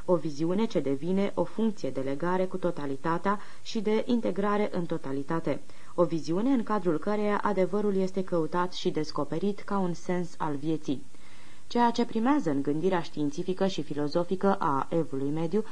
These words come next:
este această intenție ontologică. De aceea, ghilimele, „în nicio altă epocă filozofia n-a impregnat atât de adânc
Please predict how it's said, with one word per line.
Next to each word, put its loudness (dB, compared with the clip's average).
este 2
această 2
intenție 2
ontologică. 0
De -2
aceea, 0
ghilimele, -2
„în 2
nicio 2
altă 4
epocă 2
filozofia 2
n-a 0
impregnat 0
atât 0
de -2
adânc 0